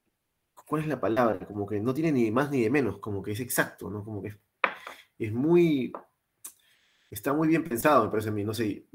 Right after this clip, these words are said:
eh, todo está, eh, pareciera que está concebido con la imagen o algo así. No, no, no, no sé qué percepción te dio a ti el guión, eh, en Aymara, porque todavía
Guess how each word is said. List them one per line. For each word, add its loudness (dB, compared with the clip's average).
eh, -8
todo 0
está, -4
eh, -4
pareciera 2
que 2
está -4
concebido 2
con -2
la 2
imagen 0
o -4
algo 0
así. -8
No, -6
no, -4
no, -4
no -4
sé 0
qué -2
percepción -2
te 4
dio 6
a 0
ti 0
el 0
guión, 0
eh, -12
en -8
Aymara, 0
porque -10
todavía -6